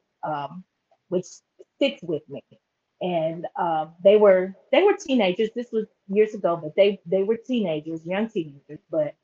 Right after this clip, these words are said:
there was a time that my husband and I had got into it, and they had to come and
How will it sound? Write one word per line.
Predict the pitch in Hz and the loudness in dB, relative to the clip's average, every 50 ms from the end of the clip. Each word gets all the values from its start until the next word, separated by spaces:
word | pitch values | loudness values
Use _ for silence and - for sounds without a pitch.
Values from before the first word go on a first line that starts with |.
| _ _ _ _ _ - | _ _ _ _ _ 0
there | 170 190 208 226 240 262 269 254 - _ | 4 6 6 6 6 2 0 -2 -8 _
was | 180 175 196 196 196 | -2 2 2 2 2
a | 180 - - | 0 -10 -8
time | 196 190 214 226 233 214 | -8 -6 -4 -4 -4 -2
that | 170 180 165 156 147 143 139 135 - _ _ _ _ _ _ _ _ _ _ _ | -2 0 -2 -2 -2 -4 -8 -10 -10 _ _ _ _ _ _ _ _ _ _ _
my | - 160 180 | -6 -2 2
husband | 202 214 220 226 226 214 | 2 2 2 2 0 0
and | 202 185 | 0 0
I | 185 190 | -2 -2
had | 190 190 175 | -2 -4 -4
got | 175 165 170 170 | -2 -2 -2 -2
into | 185 196 214 - - 262 254 269 | -2 -2 -4 -6 -8 -10 -8 -8
it, | 277 269 - - 180 | -8 -8 -10 -8 -8
and | 175 165 170 | -6 -4 -2
they | 180 185 196 | -2 -2 -2
had | 196 180 160 | -4 -6 -8
to | 175 175 | -10 -12
come | _ - 165 165 | _ -12 -14 -14
and | 160 151 | -14 -16